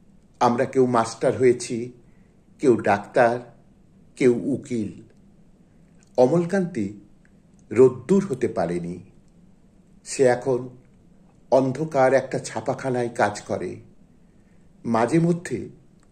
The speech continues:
আমার সঙ্গে দেখা করতে আসে, চা খায়,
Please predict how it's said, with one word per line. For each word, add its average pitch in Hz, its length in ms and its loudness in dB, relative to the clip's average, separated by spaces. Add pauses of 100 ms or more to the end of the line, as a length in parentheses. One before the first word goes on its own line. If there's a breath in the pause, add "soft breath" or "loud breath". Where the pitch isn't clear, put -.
(420)
আমার 143 220 0
সঙ্গে 185 320 0
দেখা 123 320 -2
করতে 127 380 -4
আসে, - 380 -10 (960 soft breath)
চা 143 320 -2
খায়, 98 420 -4